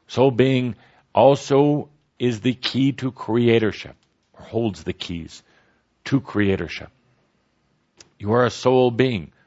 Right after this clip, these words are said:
You are consciousness. Your c-, your focus and awareness of consciousness has been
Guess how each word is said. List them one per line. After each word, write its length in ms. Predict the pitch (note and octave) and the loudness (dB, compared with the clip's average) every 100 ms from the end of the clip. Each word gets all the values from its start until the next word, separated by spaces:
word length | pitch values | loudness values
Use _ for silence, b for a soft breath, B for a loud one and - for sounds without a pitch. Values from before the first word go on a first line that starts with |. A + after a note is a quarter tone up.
| _ _ | _ _
You 140 | D#2+ | -8
are 120 | G2+ - | -8 -8
consciousness. 960 | - - C3+ C3+ F2 - - D2+ - _ _ _ b b b b b b _ _ _ _ _ _ _ _ _ _ _ _ _ _ _ _ _ _ - | -16 -4 -4 -4 -12 -14 -20 -20 -20 _ _ _ b b b b b b _ _ _ _ _ _ _ _ _ _ _ _ _ _ _ _ _ _ -4
Your 200 | A#2 - | 0 0
c-, 220 | - - - | -4 -12 -8
your 280 | A#2 A#2 G#2+ | 2 4 2
focus 920 | - - D3 F#3 F#3 A2 F2+ - - | -4 -2 4 4 4 -6 -6 -14 -12
and 140 | A#2 G2+ | -6 -6
awareness 560 | G#2 C3 C#3+ C3+ G#2+ | -2 0 0 -2 -6
of 140 | F#2 - | -10 -12
consciousness 760 | - E2+ - F2+ - G#2 G2+ | -10 -8 -8 -10 -6 -8 -6
has 200 | A#2 A2 | -6 -4
been 340 | G2+ A#2+ A2+ | 0 0 -2